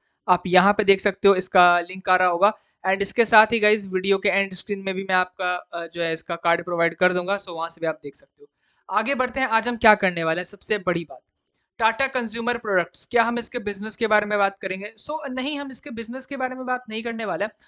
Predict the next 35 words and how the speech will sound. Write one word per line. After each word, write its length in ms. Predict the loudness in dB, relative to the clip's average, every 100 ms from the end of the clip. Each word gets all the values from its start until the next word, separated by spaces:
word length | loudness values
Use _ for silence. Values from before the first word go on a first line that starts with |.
| -20 -6
हम 200 | -4 -4 -6
इसके, 400 | -8 0 2 2
अ, 140 | 0 -4
बिजनेस 560 | 0 0 -2 -6 -6 -4
के 100 | 2
बारे 180 | 2 2
में 140 | 2
बात 200 | 0 0
नहीं 140 | -4
करेंगे 260 | -2 -2 -4
तो 100 | -10
फंडामेंटल्स 600 | -10 -6 -4 -2 -2 -2
के 120 | 0
बारे 200 | 2 2
में। 120 | 0 -6
तो 60 | -4
यस, 300 | 0 0 -4 _ _ _ -2
फंडामेंटल्स 600 | 0 0 -2 -2 -4 -6
के 100 | -4
बारे 220 | 0 0
में 100 | -2
हम 100 | -6
थोड़ा 260 | -6 0 2
सा 120 | 4
बात 220 | 2 2 -2
करेंगे 280 | -4 -4 -2
and 140 | -2 0
बहुत 320 | 2 2 4
ज़्यादा 260 | 4 4
बातें 300 | 4 4 4
आज 220 | 2 2 -2
होंगी 160 | -8
टेक्निकल्स 480 | -8 -8 _ -4 -2
के 100 | -4
ऊपर। 240 | -4 -6